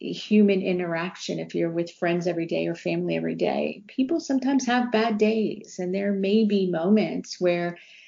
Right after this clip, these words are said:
you know, someone might get a little testy or, you know, they challenge you and say, "Why are we doing this? This doesn't make sense." It does add to the stress and the burden of the P M, because our job really is to make sure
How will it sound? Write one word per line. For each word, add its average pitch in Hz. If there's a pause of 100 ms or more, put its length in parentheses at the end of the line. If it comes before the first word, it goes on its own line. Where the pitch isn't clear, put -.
(180)
you 247
know, 202
someone 202
might 180
get 180
a 180
little 175
testy - (340)
or, 170 (280)
you 247
know, 185
they 185
challenge 175
you 151
and 175
say, 170
"Why 170
are 220
we 220
doing 214
this? 220
This 170
doesn't 175
make 170
sense." 185 (400)
It 196
does 208 (120)
add 196 (140)
to 180
the 180
stress 175
and 180
the 175
burden 170
of 165
the 175
P 170
M, 165 (680)
because 202
our 208
job 185
really 175
is 170
to -
make 175
sure 170